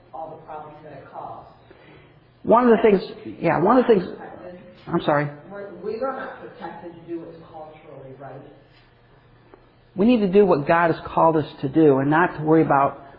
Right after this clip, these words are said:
Speaker 2: how to give God a hand. God, God likes difficult situations, you know that. I mean, he likes when Elijah went up there and dunked, you know, all that water on the offering, just made it, just so you could, no one could say that, you know, he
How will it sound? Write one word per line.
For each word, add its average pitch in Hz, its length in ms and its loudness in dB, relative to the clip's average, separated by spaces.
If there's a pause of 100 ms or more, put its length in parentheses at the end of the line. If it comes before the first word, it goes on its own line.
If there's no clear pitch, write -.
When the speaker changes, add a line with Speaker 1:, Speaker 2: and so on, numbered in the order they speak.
(520)
Speaker 2:
how 156 240 -2
to 151 60 0
give 147 200 2
God 135 200 2
a 120 40 -6
hand. 131 400 -4
God, 254 240 2
God 240 180 6
likes 196 280 2
difficult 151 440 0
situations, 135 680 -4
you 131 60 -8
know 127 180 -4
that. 104 280 -8 (1400)
I - 40 -8
mean, 160 100 6
he 196 100 6
likes 208 260 4
when 160 200 4
Elijah 156 440 4
went 143 140 4
up 143 120 0
there 147 120 2
and 127 140 -2
dunked, 151 280 2 (180)
you 151 140 2
know, 135 80 4
all 147 140 6
that 135 200 4
water 147 400 4
on 135 200 2
the 127 140 -4 (220)
offering, 147 380 0
just 147 140 -2
made 156 140 4
it, 131 140 -2 (720)
just 208 220 2
so 214 120 6
you 190 200 4
could, 170 180 4
no 180 160 6
one 208 180 6
could 175 220 0
say 156 200 6
that, 151 280 4
you 156 80 4
know, 143 140 2
he 151 160 -6